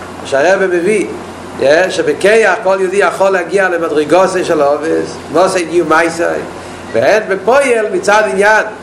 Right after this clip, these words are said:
שאצל יהודי יש לו הסגלוס, הרוצן לליכוס, תקף הרוצן, עניין היחידה שיש כל יהודי שזה אצילוס, חי, יא? אז זה העניין של אצילוס שיש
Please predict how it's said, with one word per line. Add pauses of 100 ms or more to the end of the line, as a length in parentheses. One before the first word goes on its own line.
(400)
שאצל
יהודי
יש
לו
הסגלוס,
הרוצן
לליכוס, (400)
תקף
הרוצן,
עניין
היחידה
שיש
כל
יהודי
שזה
אצילוס, (320)
חי, (720)
יא? (800)
אז
זה
העניין
של
אצילוס
שיש